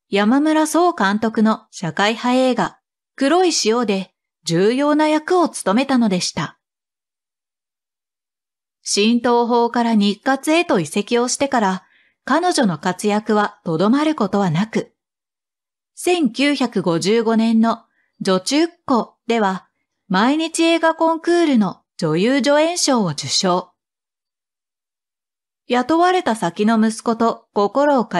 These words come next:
わせる、秋田県出身の純朴な女中役を見事に演じていました。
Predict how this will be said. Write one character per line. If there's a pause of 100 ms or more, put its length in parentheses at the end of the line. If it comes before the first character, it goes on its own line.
(120)
わ
せ
る、 (460)
秋
田
県
出 (100)
身
の (320)
純
朴
な
女
中
役
を (220)
見
事
に
演
じ
て
い
ま
し
た。